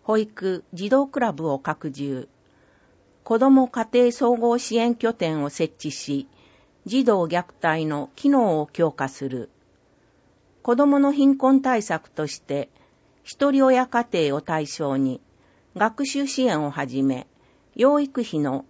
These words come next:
専門相談など、経済的自立を応援する。産後ケア事業の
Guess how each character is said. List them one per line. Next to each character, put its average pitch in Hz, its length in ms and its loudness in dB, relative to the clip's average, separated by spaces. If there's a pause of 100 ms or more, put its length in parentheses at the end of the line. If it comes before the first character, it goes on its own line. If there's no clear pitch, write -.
専 254 320 2
門 247 200 2
相 220 260 -2
談 143 260 -2
な 143 140 -4
ど、 127 260 -8 (640)
経 269 200 2
済 269 220 0
的 262 260 -2
自 180 180 -4
立 170 280 -6
を 147 200 -2
応 170 180 4
援 143 220 -2
す 135 240 -8
る。 127 220 -8 (960)
産 269 240 2
後 262 120 2
ケ 254 220 0
ア 240 140 0
事 233 160 -4
業 175 260 0
の 139 280 -2